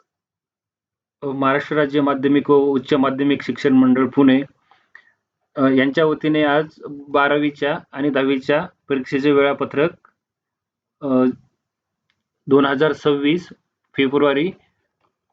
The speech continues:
मार्च परीक्षेचं जाहीर करण्यात आलेलं आहे. चल तर, चला तर पाहूया आपण काय आहे ते.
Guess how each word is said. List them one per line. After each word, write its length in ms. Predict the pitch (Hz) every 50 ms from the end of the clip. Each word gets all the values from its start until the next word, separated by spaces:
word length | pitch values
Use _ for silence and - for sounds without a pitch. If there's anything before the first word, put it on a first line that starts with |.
| _ _ _ _ -
मार्च 320 | 127 127 131 135 139 131
परीक्षेचं 640 | _ - 135 139 120 - 143 135 123 135 139 165 180 180 - _ _ _ _ _ _ _ _ _ _ _ _ _ _ _ _ - 123
जाहीर 200 | 123 123 139 143
करण्यात 380 | 131 143 139 131 139 139 127 139
आलेलं 300 | 135 127 127 127 127 127
आहे. 220 | 120 120 131 156 180 - _ _ _ _ _ _ _ _ _ _ _ _ _ _ _ _ _ _ _ _ _ - -
चल 120 | 139 131 120 -
तर, 220 | 139 139 143 143 131 - -
चला 160 | 151 147 151 151 -
तर 80 | 160 156
पाहूया 380 | 151 - 147 139 139 143 143 139
आपण 300 | 135 139 139 151 175 175 - _ _ _ _ _ -
काय 180 | - 139 135 127
आहे 180 | 127 127 127
ते. 400 | 120 - 135 151 175 180 - _